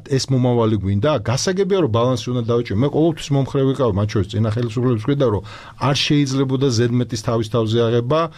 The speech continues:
და ეს ბალანსი ამიტომ ძალიან მნიშვნელოვანია, რომ ამაზე ვიფიქროთ და მე საუბრობდი ოპოზიციურ პარტიებზე, რომ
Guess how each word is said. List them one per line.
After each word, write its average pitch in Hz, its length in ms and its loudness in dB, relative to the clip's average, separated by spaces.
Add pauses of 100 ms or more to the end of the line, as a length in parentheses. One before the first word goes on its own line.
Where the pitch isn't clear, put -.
(340)
და 165 200 2 (360)
ეს 156 240 2
ბალანსი 120 560 0
ამიტომ 117 360 0 (400)
ძალიან 117 420 2
მნიშვნელოვანია, 131 680 2
რომ 98 160 2
ამაზე 135 420 2
ვიფიქროთ 120 460 0
და 92 80 2
მე 143 180 4 (360)
საუბრობდი 139 640 0
ოპოზიციურ 120 680 -2
პარტიებზე, 104 680 0
რომ 87 160 0